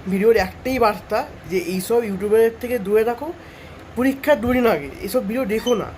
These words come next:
হ্যাঁ, পরীক্ষা, মানে নতুন ক্লাস শুরু হবে বা, আহ, পরীক্ষার দু তিন মাস আগে থেকে দেখলে দেখতে পারো, উপকার হবে তোমার নিজে,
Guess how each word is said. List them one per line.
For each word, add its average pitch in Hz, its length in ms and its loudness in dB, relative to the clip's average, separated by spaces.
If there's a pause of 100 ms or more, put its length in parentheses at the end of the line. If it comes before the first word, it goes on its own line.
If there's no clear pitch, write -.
(300)
হ্যাঁ, 269 220 4
পরীক্ষা, 226 520 0
মানে 254 180 4
নতুন 233 360 -2 (100)
ক্লাস 208 280 0
শুরু 220 200 0
হবে 220 220 6
বা, 214 320 4 (300)
আহ, 190 140 2
পরীক্ষার 208 480 -2
দু 190 120 -6
তিন 214 140 -6
মাস 233 260 2
আগে 220 180 2
থেকে 254 180 0
দেখলে 254 280 0
দেখতে 262 320 4
পারো, 254 200 6
উপকার 254 340 4
হবে 208 220 4
তোমার 160 240 -4
নিজে, 160 260 -4